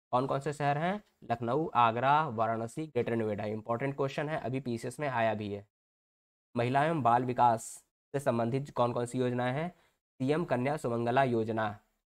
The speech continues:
में जो है पन्द्रह हज़ार रुपये प्रति लाभार्थी दिए जाएंगे। और सीएम सामूहिक विवाह योजना दो हज़ार सत्रह में शुरू की गई थी, सभी वर्गों के लिए है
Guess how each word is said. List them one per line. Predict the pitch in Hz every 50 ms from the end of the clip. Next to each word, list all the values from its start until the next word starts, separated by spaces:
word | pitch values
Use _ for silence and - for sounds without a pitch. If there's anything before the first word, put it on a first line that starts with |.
| _ _ _ -
में | 139 147 143
जो | 143
है | 151 156
पन्द्रह | 151 - 117 117 117 117 131 139
हज़ार | 135 131 123 131 131 135
रुपये | 131 - 143 151 156 170
प्रति | - - - 120 -
लाभार्थी | 127 127 120 120 120 120 117 - 131 123
दिए | 117 113 113 104
जाएंगे। | 107 104 101 98 95 95 98 101 101 _ _ _ _ _ _ _ _ _ _ _ _ _ _ _ -
और | 107 110 113 117 117
सीएम | - - 127 120 131 147 151
सामूहिक | - - 123 120 120 117 117 120 151 156
विवाह | 127 117 117 113 120 127 131
योजना | 127 120 117 117 113 117 113 110 107 104
दो | 107 113 110
हज़ार | 113 117 123 127 123
सत्रह | - 117 - - 117 120
में | 131 135
शुरू | - - 131 131
की | 135 139 135
गई | 131 131 135
थी, | 139 160 160 175 180 _ _ _ _ _ _ _ -
सभी | 117 123 131 143
वर्गों | 135 135 135 131 139 139
के | 139 143 135
लिए | 135 135 143 139
है | 143 156 165 185 196 - _ _